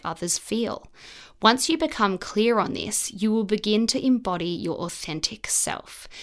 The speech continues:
Your decisions, words, and actions will be aligned with who you are and will be effortlessly backed with courage. When you are yourself, everything falls into place. So it is time to level up,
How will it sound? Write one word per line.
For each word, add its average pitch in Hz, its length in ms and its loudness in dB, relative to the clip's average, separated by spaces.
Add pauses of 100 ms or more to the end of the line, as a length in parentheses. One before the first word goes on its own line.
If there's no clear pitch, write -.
(140)
Your 202 180 4
decisions, 214 840 0
words, 190 560 0
and 185 160 -2
actions 190 600 0
will 196 120 2
be 196 140 0
aligned 185 580 0
with 190 180 -2 (180)
who 202 60 2
you 208 360 4
are 175 320 -2 (320)
and 202 220 4
will 220 100 2
be 208 240 -2
effortlessly 220 640 0
backed - 540 -4
with 196 220 -2
courage. - 760 -2 (380)
When 214 180 8
you 220 160 6
are 214 100 6
yourself, 190 840 0
everything 202 500 2
falls 170 360 -2
into 170 240 -4
place. - 640 -4
So 226 240 2
it 226 100 4
is 226 160 0
time 208 540 2
to 262 140 0
level 190 420 -2
up, - 260 -2